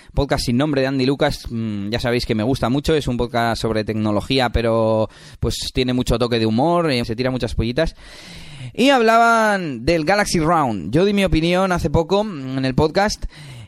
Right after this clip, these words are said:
y ellos me, me hicieron ver, yo decía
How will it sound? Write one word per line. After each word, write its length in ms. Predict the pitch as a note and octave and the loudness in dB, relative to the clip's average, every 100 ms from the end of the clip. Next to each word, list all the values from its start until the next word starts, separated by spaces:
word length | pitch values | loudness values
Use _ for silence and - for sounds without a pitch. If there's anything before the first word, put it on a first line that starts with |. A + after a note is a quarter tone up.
| _ | _
y 600 | F3+ F3 E3 D#3 C#3+ C#3+ | 0 2 2 2 0 0
ellos 380 | F3 B3 A3 F#3 | 0 0 0 0
me, 560 | D#3+ D3+ C#3 C3 A2+ A2 | 0 0 2 2 0 0
me 140 | A#2+ | 0
hicieron 360 | B2+ F3 F#3 E3+ | 2 2 2 4
ver, 220 | F3 F#3+ D3+ A2 | 2 2 -2 -2
yo 100 | C#3+ | 0
decía 400 | D#3+ C3 C#3+ D#3+ | 0 0 0 -2